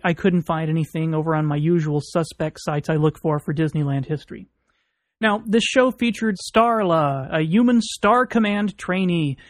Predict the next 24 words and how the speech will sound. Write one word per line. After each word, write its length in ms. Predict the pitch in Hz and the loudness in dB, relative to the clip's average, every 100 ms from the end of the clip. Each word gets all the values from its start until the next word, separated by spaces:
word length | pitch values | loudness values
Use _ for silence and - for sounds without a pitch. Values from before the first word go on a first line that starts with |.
| _ | _
and 100 | 165 | -4
a 60 | 170 | 0
group 220 | 208 214 | 2 2
of 60 | 202 | 2
those 200 | 202 175 | 2 2
little 260 | 185 196 | 2 2
green 400 | 165 175 185 180 | 2 0 2 2
men 280 | 165 175 165 | 2 2 2
that 140 | 147 | 0
worship 440 | 202 165 170 165 - | 0 0 0 -2 -6
the 100 | 156 | -12
Claw. 680 | - - 165 165 147 135 139 _ - _ | -14 -4 2 2 2 -2 -10 _ -20 _
And 140 | - 180 | -2 0
they 80 | 226 | 2
were 140 | 233 | 0
teaching 400 | 220 240 226 220 | 0 -2 0 0
the 80 | 196 | 0
children 400 | - 202 196 185 | 0 2 2 0
how 220 | - 190 | 0 0
to 80 | 185 | 0
be 120 | 185 | -2
proper 640 | 165 - 190 208 - 202 | -4 -4 0 0 2 0
space 540 | 185 - - 175 170 - | -2 -6 -4 -2 -2 -2
rangers. 580 | 156 151 143 156 175 | -2 0 0 -4 -14